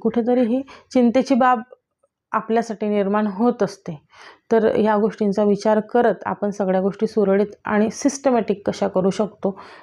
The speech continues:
याकडे शासनाने, प्रशासनाने लक्ष देणे आवश्यक आहे. भरती करायचीच आहे, तर ती सिस्टमॅटिक व्हायला हवी. इतका वेळ कोणत्याच भरतीसाठी लागत नाही, जेवढा आपल्या शिक्षक भरतीसाठी लागत असतो.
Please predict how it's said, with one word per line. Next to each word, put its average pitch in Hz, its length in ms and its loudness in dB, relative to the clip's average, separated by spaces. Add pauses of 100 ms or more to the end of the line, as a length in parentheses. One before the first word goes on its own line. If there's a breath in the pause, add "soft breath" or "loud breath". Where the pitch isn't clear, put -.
(100)
याकडे 202 520 2
शासनाने, 185 560 -2
प्रशासनाने 180 680 -2
लक्ष 196 280 -2
देणे 175 380 0
आवश्यक 170 480 -2 (240)
आहे. - 220 -4 (460 loud breath)
भरती 208 300 2
करायचीच 220 600 0
आहे, 240 220 -4
तर 269 120 -6
ती 277 160 -2
सिस्टमॅटिक 233 680 -4
व्हायला 170 300 0
हवी. 165 240 -2 (400 loud breath)
इतका 240 420 0
वेळ 220 220 4
कोणत्याच 214 440 0
भरतीसाठी 185 560 -2
लागत 175 320 0
नाही, 208 160 0
जेवढा 180 420 0
आपल्या 175 320 0 (400 loud breath)
शिक्षक 202 280 0
भरतीसाठी 175 640 -2
लागत 165 300 0
असतो. 160 320 -6